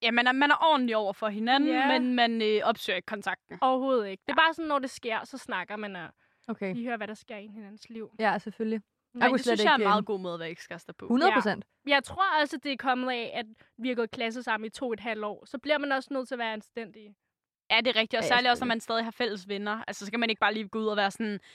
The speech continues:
Speaker 1: "Han er mega svin og dum og gjorde det der." Fordi det reflekterer også bare dårligt over på en selv, jo.
Speaker 2: Ja. Ja.
Speaker 3: Jeg har al-, jeg har i hvert fald altid... Øh, jeg synes, det er beundringsværdigt, dem, der kan være venner med deres ekskærester.
Speaker 2: Men
Speaker 1: Men
Speaker 2: det tager
Speaker 1: du
Speaker 2: tid.
Speaker 3: På en god måde.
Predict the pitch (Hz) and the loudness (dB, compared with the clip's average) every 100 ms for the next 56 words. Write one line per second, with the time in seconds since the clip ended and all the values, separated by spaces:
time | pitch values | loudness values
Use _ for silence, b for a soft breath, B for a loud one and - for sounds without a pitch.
0 | b - 220 202 208 165 233 285 247 190 | b -4 -2 0 -2 -4 -4 -4 -4 -8
1 | - 254 277 247 214 208 196 - 269 262 | -6 2 4 4 -2 -6 -8 4 6 6
2 | 220 208 240 233 220 208 185 - - 214 | 0 -4 -2 -2 0 0 0 -2 -10 -14
3 | - 247 233 214 214 - 214 214 247 233 | -6 -2 0 -2 -6 -6 -4 2 2 4
4 | 220 214 247 220 190 208 180 240 240 220 | 0 2 2 2 0 -4 -2 0 0 -2
5 | 190 220 240 - _ _ _ _ _ _ | -4 -6 -6 -14 _ _ _ _ _ _
6 | _ _ _ 214 165 _ _ - 277 285 | _ _ _ -12 -12 _ _ 2 6 8
7 | 269 294 330 262 - 254 277 - 269 226 | 8 6 8 6 8 6 6 4 4 6
8 | 196 202 208 185 b b b - 262 311 | 4 4 0 -2 b b b -2 0 -2
9 | - 294 285 - 339 311 285 240 190 185 | -4 -2 2 2 2 -4 -2 2 2 2
10 | 196 202 202 - 190 170 180 185 180 175 | 0 0 2 0 2 2 0 -4 -4 -4
11 | 175 185 - - - - 262 254 285 359 | -4 -8 -6 -8 -8 -4 0 2 2 0
12 | 349 208 262 190 185 | 4 2 0 -6 -8